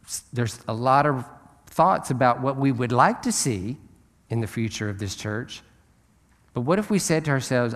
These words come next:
"I'm just gonna sit back and I'm just gonna trust God"?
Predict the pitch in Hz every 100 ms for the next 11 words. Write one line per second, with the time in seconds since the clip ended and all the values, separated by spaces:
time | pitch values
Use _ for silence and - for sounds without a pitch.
0 | - 147 175 185 135 - 127 117 107 107
1 | 107 117 110 - 107 104 - 101 - 101
2 | 98